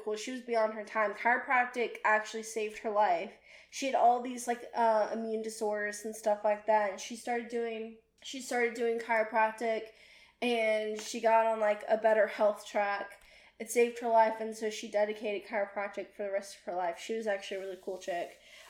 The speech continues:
Um, but yeah, we can talk more about it. D D Palmer was insane. His son wasn't any better. Uh, his wife, I think her name was,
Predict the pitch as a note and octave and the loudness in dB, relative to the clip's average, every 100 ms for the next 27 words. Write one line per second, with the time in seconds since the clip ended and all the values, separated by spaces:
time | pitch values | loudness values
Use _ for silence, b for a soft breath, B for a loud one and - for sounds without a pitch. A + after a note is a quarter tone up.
0 | B B3 A#3+ A3 C4 D#4+ D4 A#3+ G4+ E4+ | B 2 2 2 8 8 8 6 2 4
1 | E4+ E4+ B3+ B3+ - G3 A3 G3 - A#3+ | 4 2 -2 -2 2 4 4 0 -4 -8
2 | C4 C4+ C#4 B3+ C4+ B3+ A#3+ B3+ C4 A#3+ | -8 -6 -6 -4 -4 -2 -4 -6 -6 -4
3 | A#3 A3+ A#3 A3+ - A3 A#3 A#3 A3+ G3 | -2 -2 -4 -8 -4 -2 0 -2 -2 -4
4 | A3+ A3 G#3 G#3 G#3 G#3 G#3+ G#3+ B B | -2 0 2 4 4 4 2 -4 B B
5 | B - A#3+ A#3 E4 D#4 G#3+ A3+ D#4+ B3+ | B 4 6 8 6 4 2 6 8 8
6 | A#3 A3 - - D4 C#4 E4+ D#4 C#4+ A3+ | 4 2 -8 -14 -12 -8 -4 -2 -2 -4
7 | - - | -6 -14